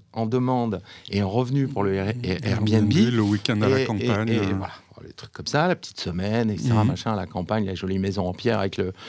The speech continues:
Speaker 1: le, le feu de bois, et cetera.
Speaker 2: Voilà, et
Speaker 1: Et
Speaker 2: l'été, la petite piscine.
Speaker 1: voilà, et tout simplement, quand, quand tu vas dire au propriétaire dans le Loir-et-Cher, euh, tu lui dis, « Bah voilà, euh, ta maison en pierre, bon, déjà, pour la faire venir en C O D,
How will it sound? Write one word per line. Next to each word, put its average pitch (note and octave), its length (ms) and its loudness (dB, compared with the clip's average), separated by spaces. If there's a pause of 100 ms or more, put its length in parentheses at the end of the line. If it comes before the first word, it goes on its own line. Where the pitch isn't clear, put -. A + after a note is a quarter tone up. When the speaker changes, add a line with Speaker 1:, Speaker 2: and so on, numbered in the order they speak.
(160)
Speaker 1:
le, G2 220 0
le F#2+ 120 0
feu G2 220 -2
de F2 60 -4
bois, G#2+ 280 2
et - 40 -2
cetera. B2+ 480 -2
Speaker 2:
Voilà, A#2 460 0
et G#2+ 40 4
Speaker 1:
Et G2 40 2
Speaker 2:
l'été, G#2 280 -2
la G2+ 100 0
petite - 220 -10
piscine. A2+ 360 -4
Speaker 1:
voilà, E3 360 2 (100)
et F#2 120 -4
tout C#3+ 120 -4
simplement, C#3+ 560 0
quand, G#2+ 200 -6
quand A2 240 -6
tu - 160 -10
vas B2 160 0
dire C#3 280 0
au G#2 60 -2
propriétaire A2+ 680 -2
dans G2+ 100 -2
le G#2 60 0
Loir-et-Cher, A2 640 0 (400)
euh, E2+ 160 -10
tu - 120 -10
lui G#2+ 120 -2
dis, « A#2+ 140 -4
Bah D#2 180 -6
voilà, C3 380 0
euh, F#2 220 -8
ta G#2 200 -4
maison G#2+ 360 0
en G#2 80 -2
pierre, A#2+ 480 0
bon, F2 160 -12
déjà, F#2+ 260 -6
pour F#2 160 -10
la F2+ 100 -6
faire G2 180 -6
venir F2+ 340 -4
en E2 80 -8
C G2 220 -4
O F2+ 100 -4
D, G#2 280 0